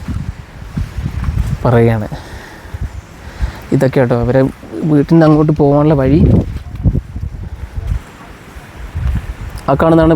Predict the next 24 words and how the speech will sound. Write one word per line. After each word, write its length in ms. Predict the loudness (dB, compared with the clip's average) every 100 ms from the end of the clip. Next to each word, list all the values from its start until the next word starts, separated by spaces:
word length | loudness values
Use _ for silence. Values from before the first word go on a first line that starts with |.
| 6
വീട്. 200 | 4 4 2
ഇപ്പോൾ 140 | 2
നമ്മളവിടെ 340 | 4 4 2 2
പോയിരുന്നു. 360 | 2 2 2 -2 -4 -12 -14 -6 0
ഇതിൻ്റെ 280 | 4 6 4 4
തൊട്ട് 220 | 0 4 4
മുൻവശത്താണ്ട 600 | 6 4 2 2 2 2 -2 -6 -20 -20 -20 -20 -20 -2
കൃഷി 200 | 2 6
ചെയ്യുന്ന 220 | 6 6 4
വയലുകളാണ്, 560 | 4 4 4 2 0 -4 -10 -20 -20 -20 -20 -4 0
നെൽകൃഷി 480 | 0 2 2 4 2 4
എടുക്കുന്ന 240 | 4 4
വയലാണ്. 220 | 4 4 2
അപ്പോൾ 160 | 4 4 4 0
ഇപ്പോൾ 140 | 2 4
നിങ്ങൾക്കറിയാലോ, 460 | 4 4 4 4 0 -6 -20 -20 0
ഇപ്പോൾ 120 | 2
ഈ 20 | 4 4
ആനശല്യം, 520 | 4 4 4 6 4 0 0 2
ആ, 180 | 2 2
ഇത്ര 160 | 0 2 4
ഉണ്ടായിട്ടും 400 | 6 4 4 0 -6 -18 -20 -20 -20 -8 0
ഇവിടെ 160 | 2 4
നെൽകൃഷി 420 | 4 4 2 4